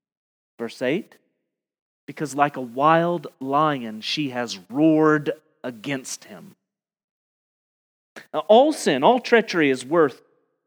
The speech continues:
such wrath as we see unfold here. But whereas some sins whisper treachery, others roar it.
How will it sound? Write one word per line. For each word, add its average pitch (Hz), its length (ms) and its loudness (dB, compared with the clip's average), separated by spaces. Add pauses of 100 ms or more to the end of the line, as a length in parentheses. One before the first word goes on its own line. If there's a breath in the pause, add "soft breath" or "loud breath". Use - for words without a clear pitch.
(560)
such - 320 0
wrath 151 440 4
as 127 160 -6
we 143 120 2
see 151 240 -2
unfold 143 420 -2
here. 98 320 -12 (1120 soft breath)
But 202 180 2
whereas 196 320 6
some 214 280 2
sins 180 560 -2 (120)
whisper 202 720 0
treachery, 208 680 0 (520)
others 175 540 4
roar 143 480 4
it. - 300 -16